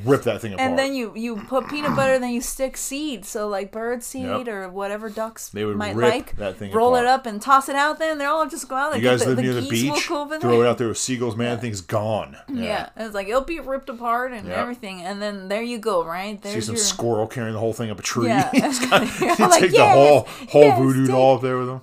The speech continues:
Speaker 2: And that's already just if you're being malicious.
Speaker 1: Yep.
Speaker 2: If you're just being vengeful.
Speaker 1: Again, that is not, we just learned
Speaker 2: Yes.
Speaker 1: that's not what they're
Speaker 2: Yeah,
Speaker 1: meant for,
Speaker 2: if
Speaker 1: but it's
Speaker 2: that
Speaker 1: the
Speaker 2: being
Speaker 1: intentions.
Speaker 2: vengeful. Now, let's say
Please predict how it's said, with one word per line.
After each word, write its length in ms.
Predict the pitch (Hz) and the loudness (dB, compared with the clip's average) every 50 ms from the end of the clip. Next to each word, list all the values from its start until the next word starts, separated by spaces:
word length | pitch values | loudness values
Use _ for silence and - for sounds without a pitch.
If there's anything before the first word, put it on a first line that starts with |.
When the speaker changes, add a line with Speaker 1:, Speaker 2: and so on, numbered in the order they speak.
| _ | _
Speaker 2:
And 140 | - 233 240 | -14 -10 -4
that's 200 | 277 330 349 349 | -2 -2 0 2
already 360 | 339 320 294 277 269 262 254 | 2 2 2 2 -2 -4 -6
just 240 | 226 240 277 262 - | -8 -10 -12 -10 -10
if 100 | 277 233 | -10 -8
you're 140 | 240 254 233 | -8 -8 -8
being 420 | 208 220 269 311 349 359 349 294 | -8 -8 -8 -8 -8 -8 -6 -6
malicious. 560 | 240 220 202 165 170 208 226 226 - - 139 196 | -4 -4 -4 -6 -6 -8 -10 -10 -12 -14 -10 -6
Speaker 1:
Yep. 220 | 202 214 117 - - - - _ - | -4 -4 -6 -6 -10 -16 -20 _ -10
Speaker 2:
If 160 | 185 220 208 | -8 -8 -6
you're 200 | 226 269 294 302 | -6 -8 -8 -8
just 340 | 277 311 285 269 254 214 - | -10 -10 -12 -12 -14 -14 -12
being 340 | 254 240 247 233 208 175 - - _ - | -10 -8 -8 -8 -10 -12 -14 -18 _ -20
vengeful. 460 | 175 170 185 190 220 240 - 113 139 | -10 -8 -6 -2 -2 -2 -2 0 0
Speaker 1:
Again, 300 | 151 - - - - - - _ - | 2 2 0 -2 -4 -8 -14 _ -6
that 220 | 110 104 107 110 | -4 -4 -4 -4
is 80 | 104 95 | -6 -4
not, 460 | 110 117 120 123 120 123 - - 127 120 | -2 2 2 2 2 2 -2 -8 -10 -6
we 140 | 110 113 113 | -4 -4 -4
just 300 | 95 113 123 117 107 104 | -2 -2 -2 -2 0 0
learned 240 | 120 123 120 113 | 0 0 0 0
Speaker 2:
Yes. 20 | 104 | -2
Speaker 1:
that's 140 | 101 - - | -4 -4 -4
not 140 | 113 107 | -4 -2
what 60 | 101 104 | -2 -4
they're 80 | 104 208 | -2 -2
Speaker 2:
Yeah, 80 | - 208 | -2 -2
Speaker 1:
meant 120 | 202 196 | -2 -4
for, 60 | 202 190 185 | -4 -4 -4
Speaker 2:
if 80 | 214 | -4
Speaker 1:
but 80 | 202 190 | -4 -6
it's 100 | 190 202 | -6 -4
Speaker 2:
that 100 | 208 226 208 | -4 -4 -4
Speaker 1:
the 40 | 220 | -4
Speaker 2:
being 80 | 214 113 | -6 -6
Speaker 1:
intentions. 320 | 113 - - 135 123 117 | -4 -2 -2 -2 -2 -2
Speaker 2:
vengeful. 480 | - 110 104 107 - - - - - - - _ _ _ _ | -4 -6 -6 -6 -8 -10 -12 -16 -18 -18 -20 _ _ _ _
Now, 380 | - 208 247 254 220 147 104 - _ _ _ - - - | -8 -6 -6 -4 -4 -6 -8 -10 _ _ _ -20 -12 -10
let's 200 | 233 247 233 - | -10 -8 -8 -6
say 440 | - 311 320 320 320 277 247 233 | -6 -6 -4 -4 -8 -12 -16 -18